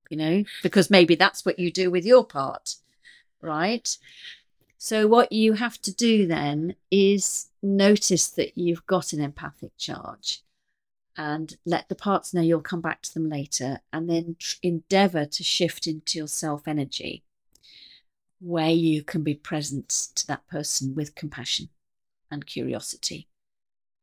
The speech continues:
to find out what's going on for them.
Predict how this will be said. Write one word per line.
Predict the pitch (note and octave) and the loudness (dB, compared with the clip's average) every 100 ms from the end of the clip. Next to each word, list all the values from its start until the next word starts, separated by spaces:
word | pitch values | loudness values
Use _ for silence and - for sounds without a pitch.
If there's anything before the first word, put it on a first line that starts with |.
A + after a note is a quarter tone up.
| _ _ _ - | _ _ _ -20
to | D#3+ | -16
find | - C3+ B2 | -8 -6 -4
out | A2+ D3+ | -4 -4
what's | - - | -8 -4
going | C#3+ C3 | -2 -2
on | C3 C3 | -4 -8
for | - | -10
them. | - A2+ A#2 B2 | -8 -6 -6 -10